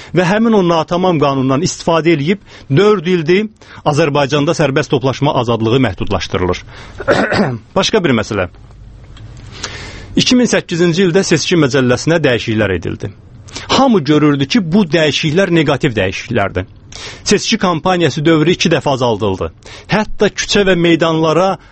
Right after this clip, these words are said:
plakatlar asmaq da qadağan olundu. Efir vaxtı azaldıldı. Bütün bunlardan sonra ən vacib məsələlərdən biri də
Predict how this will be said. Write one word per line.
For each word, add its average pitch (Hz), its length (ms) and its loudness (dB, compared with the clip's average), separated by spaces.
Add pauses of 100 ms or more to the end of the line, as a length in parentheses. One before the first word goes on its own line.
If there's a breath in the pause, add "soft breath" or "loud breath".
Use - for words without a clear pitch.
(240 soft breath)
plakatlar 180 680 -2
asmaq 180 440 -2
da 131 120 -2
qadağan 110 400 -2
olundu. 90 460 -4 (840 loud breath)
Efir 180 260 0
vaxtı 175 360 -2
azaldıldı. 117 720 -2 (840 loud breath)
Bütün 220 380 2
bunlardan 175 440 2
sonra 143 560 2
ən 208 220 2
vacib 147 420 -2
məsələlərdən 147 640 0
biri 160 240 2
də 101 180 0